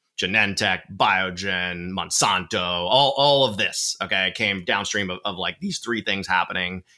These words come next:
in the late seventies, early eighties, okay? The first was a biological discovery, and this was done at Harvard, and it was discovery of the operon. So it's a very sciencey term, but it's basically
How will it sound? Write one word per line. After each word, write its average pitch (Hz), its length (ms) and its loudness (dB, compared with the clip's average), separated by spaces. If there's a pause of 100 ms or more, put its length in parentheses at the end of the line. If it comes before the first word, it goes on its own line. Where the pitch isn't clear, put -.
in 98 80 -6
the 85 80 -4
late 92 220 0
seventies, 87 440 -2
early 90 260 -6
eighties, 101 380 -12
okay? 92 220 -2 (460)
The 117 80 -2
first - 560 4
was 113 120 2
a 107 40 -2
biological 113 560 4
discovery, - 440 -6 (280)
and 104 120 -2
this 113 120 0
was 95 80 -4
done 92 140 -2
at 87 60 -6
Harvard, 143 460 4
and 113 80 0
it 104 60 -2
was 101 100 -4
discovery 117 480 2
of 104 140 -2
the 98 200 -6
operon. 95 640 2 (400)
So - 80 -14
it's - 80 -8
a - 20 -6
very 90 140 0
sciencey 131 580 4
term, 143 320 6
but 120 100 0
it's 107 120 -2
basically 135 880 4